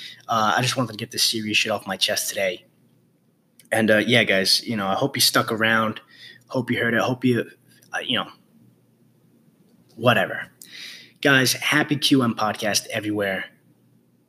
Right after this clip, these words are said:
Uh, Dad Santi on Insta. I hope you had a good week. I apologize for ending the week like this,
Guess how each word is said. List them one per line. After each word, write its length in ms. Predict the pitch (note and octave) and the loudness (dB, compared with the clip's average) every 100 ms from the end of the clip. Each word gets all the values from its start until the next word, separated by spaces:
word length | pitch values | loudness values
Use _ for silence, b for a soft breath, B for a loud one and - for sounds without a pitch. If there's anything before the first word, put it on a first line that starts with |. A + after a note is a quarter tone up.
| _ _ _ _ _ | _ _ _ _ _
Uh, 200 | A2 G2+ | -4 -4
Dad 340 | G2 A#2 A#2 A2 | -2 0 2 2
Santi 460 | - A2+ A2 A#2 | 0 0 -2 -2
on 100 | G#2+ | -2
Insta. 520 | G#2 G#2 - G2+ F#2 - - _ _ _ _ _ _ _ _ _ - - - | -2 -4 -4 -4 -6 -10 -20 _ _ _ _ _ _ _ _ _ -20 -16 -2
I 40 | - | 2
hope 220 | C3+ C3+ | 2 2
you 80 | C3 | 0
had 100 | A2+ | 2
a 40 | |
good 240 | G#2+ G2 | 0 2
week. 340 | A2+ C3 C3 - _ _ - | 4 2 0 -8 _ _ -6
I 200 | G#2 G#2 | 0 2
apologize 760 | G2 - - C3+ C3 B2+ A#2+ | 0 -4 0 0 2 2 2
for 100 | - | 0
ending 240 | - A#2 A2+ | 0 0 -2
the 80 | F#2+ | -2
week 240 | B2+ B2 | -4 0
like 200 | B2 A#2 | -2 0
this, 380 | A#2+ A2+ - | 0 2 0